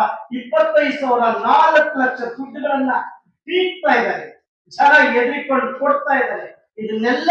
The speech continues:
ನಿಲ್ಲಿಸ್ಬೇಕು ಅಂತ ಹೇಳಿ ನಾನು ಮನವಿ ಮಾಡ್ಕೊಳ್ತಾನೆ.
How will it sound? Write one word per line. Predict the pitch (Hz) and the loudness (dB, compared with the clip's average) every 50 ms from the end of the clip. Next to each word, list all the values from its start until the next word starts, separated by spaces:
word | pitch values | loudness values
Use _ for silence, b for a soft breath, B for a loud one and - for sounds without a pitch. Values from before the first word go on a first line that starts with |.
| - 277 285 | 6 6 6
ನಿಲ್ಲಿಸ್ಬೇಕು | 269 269 262 262 - - - - 233 226 233 226 214 | 4 2 0 0 -2 -2 -4 -8 -8 -8 -6 -6 -10
ಅಂತ | 214 214 214 | -10 -10 -8
ಹೇಳಿ | 208 208 202 190 190 185 - - _ - 220 | -8 -6 -6 -6 -8 -10 -12 -16 _ 2 6
ನಾನು | 220 214 214 214 | 6 6 6 4
ಮನವಿ | 190 - - 262 302 302 320 294 | 0 0 0 2 2 0 0 2
ಮಾಡ್ಕೊಳ್ತಾನೆ. | 277 262 254 - - 233 226 220 - 202 196 190 190 | 2 2 2 0 -2 -6 -8 -10 -6 -6 -4 -4 -4